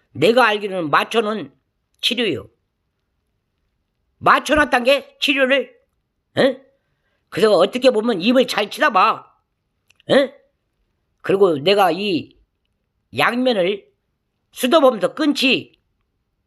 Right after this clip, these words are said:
그 입 귀여. 알아? 정인호. 정답 있네 선생이더만. 숟갈 그만하고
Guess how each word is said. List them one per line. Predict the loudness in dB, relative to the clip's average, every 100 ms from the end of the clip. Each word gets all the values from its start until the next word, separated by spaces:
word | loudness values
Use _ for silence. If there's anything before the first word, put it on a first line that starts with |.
| _ _
그 | -8
입 | -8 -8 -10 _
귀여. | -10 -8 -8 -10 -20 _ _ _ _ _ _ _ _
알아? | -6 -4 -4 -8 _ _ _ _ _ _ _
정인호. | -8 -4 0 -2 -4 _ _ _ _ _ _ _ _ _ _ _ -10
정답 | -4 -2 0 -2
있네 | -2 -6
선생이더만. | -4 -6 -6 -6 -10 -12 _ _ _ _ _ _ _ _ _ _ _ _ _
숟갈 | -4 -4 0 0 0
그만하고 | 0 0 0 0 -2 -2 -10